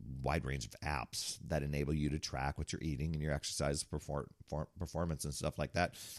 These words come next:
But the, the, the other key that I embraced and really I still to this day work on is mindset. You know, successful people, they read.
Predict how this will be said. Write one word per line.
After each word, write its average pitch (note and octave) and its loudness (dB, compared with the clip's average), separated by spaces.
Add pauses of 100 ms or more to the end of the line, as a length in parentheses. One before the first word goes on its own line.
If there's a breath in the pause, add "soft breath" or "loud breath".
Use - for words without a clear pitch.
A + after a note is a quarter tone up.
But - 8 (400 loud breath)
the, B2 8
the, B2 4
the B2+ 12
other G3+ 12
key F#3+ 8 (320)
that G2+ 8 (100)
I C3 10 (340)
embraced F#2 6 (140)
and F2 6
really G#2 10
I G2 8
still G#2 8
to - 0
this F2+ 8
day E2+ 4
work D2+ 2
on C3 2
is - 2
mindset. C#2+ 4 (1120)
You D2 -2
know, F#2+ 2
successful G2 2
people, B2+ 2
they D#2 6
read. B2+ 6